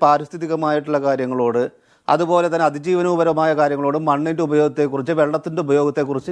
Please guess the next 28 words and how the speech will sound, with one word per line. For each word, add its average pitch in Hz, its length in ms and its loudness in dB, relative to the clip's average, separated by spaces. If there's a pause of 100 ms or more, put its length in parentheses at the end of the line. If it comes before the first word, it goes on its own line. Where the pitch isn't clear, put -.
ഇങ്ങനെയുള്ള 214 360 2
കാര്യങ്ങളിലൊക്കെ 190 640 0 (460)
വളരെ 196 300 6
വിമർശനാത്മകമായിട്ടുള്ള 185 1300 0
നിലപാടുകളുള്ള 165 600 0
ഒരു 160 140 -2
വ്യക്തിയാണ് 143 480 0
ഞാൻ. 101 140 -10 (460)
പക്ഷേ 190 280 4 (600)
ഈ - 20 2 (140)
ഒരു 277 80 4 (100)
വിഷയത്തിൽ 208 460 0
വരുമ്പോൾ 117 380 -2 (760)
ഒരു 214 140 4 (160)
എം 175 100 -2 (140)
എൽ 233 80 -2 (100)
എ - 100 6
എന്ന 196 200 0
നിലയിൽ, 151 400 2 (280)
ഒരു 143 180 0
ജനപ്രതിനിധി 190 540 2 (100)
എന്ന 175 120 -2 (100)
നിലയിൽ, 139 320 0 (220)
ഒരു 156 100 0 (100)
പൗരൻ 190 480 2
എന്ന 185 200 -4
നിലയിൽ 120 320 -2 (360)
അദ്ദേഹത്തിന് 226 560 0